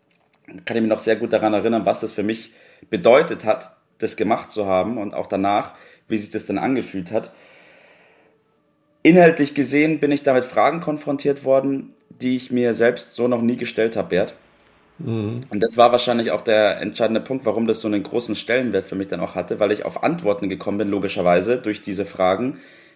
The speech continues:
Speaker 1: die ich auch noch nie hatte für mich selbst.
Speaker 2: <laughs> Ja,
Speaker 1: Und
Speaker 2: kann ich, kann ich gut verstehen. Mir ist es ja auch so gegangen.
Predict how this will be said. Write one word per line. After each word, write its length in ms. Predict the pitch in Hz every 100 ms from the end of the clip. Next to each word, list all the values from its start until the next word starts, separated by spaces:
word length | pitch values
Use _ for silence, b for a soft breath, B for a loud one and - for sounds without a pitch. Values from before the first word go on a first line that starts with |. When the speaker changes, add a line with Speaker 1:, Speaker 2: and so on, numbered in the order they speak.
| B
Speaker 1:
die 120 | 131
ich 100 | 131
auch 100 | 135
noch 160 | 160 117
nie 160 | 113 107
hatte 260 | 107 101
für 140 | 92 98
mich 200 | 92 87
selbst. 440 | 90 85 - - _ _ _ _
Speaker 2:
<laughs> 480 | - - - - 117 - B B B _ _ _ _ _ -
Ja, 440 | 135 113 104 98 95
Speaker 1:
Und 160 | 92
Speaker 2:
kann 160 | 87 165
ich, 180 | 165 - -
kann 160 | - 139
ich 100 | 127
gut 180 | 202 202
verstehen. 380 | 208 - 226
Mir 140 | 160 175
ist 140 | 180
es 140 | 214 -
ja 140 | 175
auch 160 | 202 220
so 220 | - 123
gegangen. 540 | 123 110 120 175 185